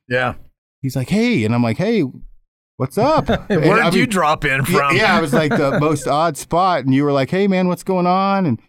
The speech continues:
Speaker 2: you, you, they were like, he's like, "Y-, y-, you having any luck?" And, and I was like, or you said something about, "Yeah, there's, there's elk in here." And he's like, "Is that the animal making the shrieking noise?"
Speaker 1: <laughs>
Speaker 2: And he's, there was one that bugled by him.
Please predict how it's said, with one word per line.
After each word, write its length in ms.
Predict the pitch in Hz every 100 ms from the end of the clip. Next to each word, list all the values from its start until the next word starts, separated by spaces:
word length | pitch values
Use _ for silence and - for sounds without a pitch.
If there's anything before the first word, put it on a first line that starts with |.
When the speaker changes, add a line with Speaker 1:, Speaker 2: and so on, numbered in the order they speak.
| _ _ _ _ _ -
Speaker 2:
you, 200 | 139 -
you, 180 | 135 135
they 120 | 127
were 80 | 123
like, 160 | 120
he's 240 | 135 127 135
like, 160 | 120 -
"Y-, 140 | 127
y-, 140 | 110 123
you 160 | 147 127
having 200 | 143 143
any 200 | 139 120
luck?" 400 | 117 151 170 -
And, 180 | 107 -
and 160 | 113 110
I 60 |
was 180 | 107 107
like, 320 | 110 98 98
or 80 | 101
you 200 | 107 127
said 300 | 135 120 104
something 280 | - 113 110
about, 280 | 98 104 98
"Yeah, 240 | 117 120
there's, 260 | 117 113 -
there's 280 | - 104 98
elk 220 | 113 -
in 100 | 104
here." 160 | 110 110
And 80 |
he's 140 | 110 95
like, 160 | 110
"Is 80 | 104
that 160 | 139 -
the 140 | 131
animal 280 | 127 151 147
making 340 | 123 131 139 127
the 60 |
shrieking 400 | 95 123 135 185
noise?" 320 | 190 262 277 _ _ _ -
Speaker 1:
<laughs> 120 | 135
Speaker 2:
And 440 | 175 143 127 113
he's, 180 | 120 110 131 -
there 120 | 117
was 100 | 117
one 200 | 110 143
that 120 | 120 90
bugled 320 | 113 104 85
by 240 | 101 120 127
him. 420 | 98 95 87